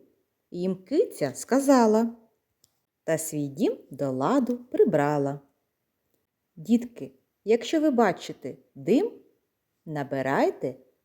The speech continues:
сто один. На пожежників чекайте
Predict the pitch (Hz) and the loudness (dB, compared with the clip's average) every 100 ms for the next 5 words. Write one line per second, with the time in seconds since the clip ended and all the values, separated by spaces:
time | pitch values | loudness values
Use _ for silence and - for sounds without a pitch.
0 | _ _ _ - - - 220 - - _ | _ _ _ -20 -8 0 2 0 -10 _
1 | _ 403 427 415 403 415 - - _ _ | _ -2 0 6 6 6 -4 -20 _ _
2 | _ _ 165 160 160 175 151 254 427 180 | _ _ -8 -6 -2 -2 4 4 4 -2
3 | 143 131 127 _ _ _ _ _ - 294 | -6 -10 -16 _ _ _ _ _ -6 -4
4 | 415 415 330 311 311 320 | -2 2 4 4 0 -6